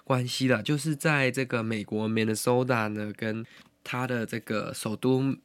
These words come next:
Minneapolis 呢，下周会举办他们美国冬天算是很重要的 National Hockey League，就是他们国内的冰上曲棍球比赛。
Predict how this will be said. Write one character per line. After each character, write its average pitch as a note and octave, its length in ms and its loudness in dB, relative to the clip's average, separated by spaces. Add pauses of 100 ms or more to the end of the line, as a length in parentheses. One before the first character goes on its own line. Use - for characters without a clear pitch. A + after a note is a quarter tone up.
Minneapolis A2+ 840 0
呢， G#2 160 -6
下 A2 340 -4
周 A2 260 0 (220)
会 B2+ 220 2
举 - 340 -4
办 G#2+ 360 2
他 A2 260 -4
们 G#2+ 320 0
美 G#2+ 160 -2
国 A2 260 0 (140)
冬 B2+ 180 4
天 C3 200 0
算 B2+ 140 0
是 A#2+ 140 0
很 A2 220 -4
重 A2+ 260 0
要 A2+ 240 -2
的 G#2 240 -4 (280)
National B2 520 0
Hockey A#2+ 400 0
League， G#2 160 0
就 A2 100 -4
是 A2 220 -2 (300)
他 A#2 100 -4
们 G#2+ 480 -2 (460)
国 A2+ 240 0
内 B2+ 300 2
的 G#2+ 540 0 (800)
冰 C3+ 220 4
上 B2+ 300 2
曲 C3+ 180 4
棍 C3 180 4
球 G2+ 460 -2
比 A2 180 -2
赛。 - 400 2